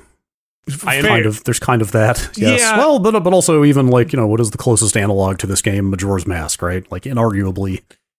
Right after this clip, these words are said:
Speaker 1: Yeah, but
Speaker 3: the, the other major example of a Zelda game basically taking the same map and world
Speaker 1: Yeah.
Speaker 3: and
Speaker 2: And then
Speaker 3: grafting new
Speaker 2: remaking
Speaker 3: mechanics
Speaker 2: it.
Speaker 3: onto it. But, like, that game did,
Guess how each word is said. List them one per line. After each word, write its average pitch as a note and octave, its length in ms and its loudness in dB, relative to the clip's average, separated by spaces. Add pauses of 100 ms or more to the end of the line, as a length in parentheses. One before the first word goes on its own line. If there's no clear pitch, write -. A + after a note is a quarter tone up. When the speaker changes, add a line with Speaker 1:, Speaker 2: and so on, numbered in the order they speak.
Speaker 1:
Yeah, C#4 200 2
but C#4+ 180 0
Speaker 3:
the, A#2 300 0
the A#2+ 140 2
other B2+ 240 4
major A#2 380 4
example A2 520 2
of G2+ 120 2
a G#2 100 2
Zelda G#2+ 280 2
game G#2+ 320 2
basically A2 380 2
taking G2+ 320 0
the F#2 60 -2
same G2+ 260 -2
map F#2+ 300 -2
and G2 180 -6
world F#2+ 480 -2 (300)
Speaker 1:
Yeah. A#2+ 300 -2
Speaker 3:
and A2 100 -6
Speaker 2:
And - 0 -
then G#2 60 -2
Speaker 3:
grafting A2+ 380 2
new G2+ 80 2
Speaker 2:
remaking G#2+ 100 4 (180)
Speaker 3:
mechanics E3+ 260 0
Speaker 2:
it. F3+ 40 2
Speaker 3:
onto D#3+ 300 4
it. C#3 140 0
But, A#2+ 120 0
like, C3 160 2
that D3 180 2
game A#2+ 460 4 (500)
did, A2+ 380 2